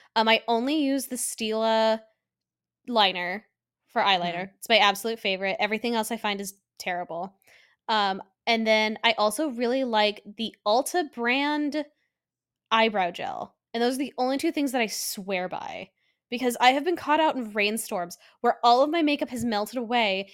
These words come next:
Speaker 1: except my eyebrow did not budge. And I'm talking, like,
Speaker 2: <laughs>
Speaker 1: twenty sixteen Sharpie brow did not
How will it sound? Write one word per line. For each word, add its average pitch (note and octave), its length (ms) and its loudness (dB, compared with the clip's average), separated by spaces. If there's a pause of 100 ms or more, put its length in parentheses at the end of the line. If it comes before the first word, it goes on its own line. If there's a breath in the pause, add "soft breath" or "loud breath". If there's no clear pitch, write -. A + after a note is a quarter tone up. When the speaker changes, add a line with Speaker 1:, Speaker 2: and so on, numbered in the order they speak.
(120)
Speaker 1:
except - 480 2
my D4+ 220 2
eyebrow D4 400 4 (300)
did C4 200 2
not B3+ 360 0
budge. F#3 360 0
And A3+ 80 -4
I'm B3 100 2
talking, E4 340 0
like, G#3 280 0
Speaker 2:
<laughs> - 460 -4
Speaker 1:
twenty C4+ 320 6
sixteen D4 640 0
Sharpie A3+ 640 2
brow E4+ 520 4 (580)
did E4 400 4 (180)
not A#3+ 500 2